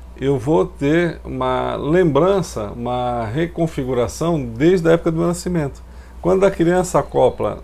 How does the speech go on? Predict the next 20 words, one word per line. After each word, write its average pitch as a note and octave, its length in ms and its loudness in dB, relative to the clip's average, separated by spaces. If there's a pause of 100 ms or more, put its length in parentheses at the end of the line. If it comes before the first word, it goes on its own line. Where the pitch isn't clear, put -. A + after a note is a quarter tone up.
no A#2 160 -8
seio C3+ 400 0
da A2+ 140 -4
mãe, D3 320 -2 (480)
ela C3 300 0
começa D#3 520 -2
a - 40 0
aprender B2 340 0
ali A#2 220 2
um D#3+ 100 0
reflexo C#3+ 680 -2 (100)
que, B2+ 100 -10
para - 200 -2
algumas C3+ 340 0
questões, D3 380 -4
ela D3 160 0
leva D3 240 -2
pra C#3+ 180 -2
vida F3 320 0
inteira. A2 400 -2